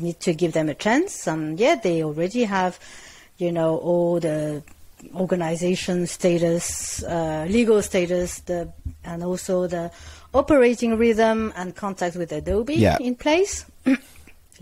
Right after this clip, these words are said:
Speaker 1: Let's see how far we can push it.
Speaker 2: Yeah.
Speaker 1: And, and,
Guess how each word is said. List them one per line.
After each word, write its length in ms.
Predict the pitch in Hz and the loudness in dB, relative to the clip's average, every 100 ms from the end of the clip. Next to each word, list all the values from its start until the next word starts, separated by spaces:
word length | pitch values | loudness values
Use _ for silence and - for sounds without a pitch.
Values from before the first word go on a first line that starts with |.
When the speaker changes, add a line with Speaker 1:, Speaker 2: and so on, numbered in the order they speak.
| 190 | -6
Speaker 1:
Let's 160 | 185 - 214 | -6 -4 0
see 140 | 208 | 0
how 240 | 185 190 | 2 0
far 480 | 180 - 185 226 370 | 0 -2 2 4 4
we 100 | 392 | 0
can 180 | 359 349 | 0 -2
push 240 | - 302 349 | -2 -4 -2
it. 120 | 415 | 0
Speaker 2:
Yeah. 420 | 104 95 85 85 - - - - | 4 4 4 0 -6 -14 -20 -6
Speaker 1:
And, 340 | 196 185 180 - - - - - _ | -2 0 -2 -6 -12 -18 -20 -20 _
and, 380 | - 196 190 175 | -4 -2 -2 -6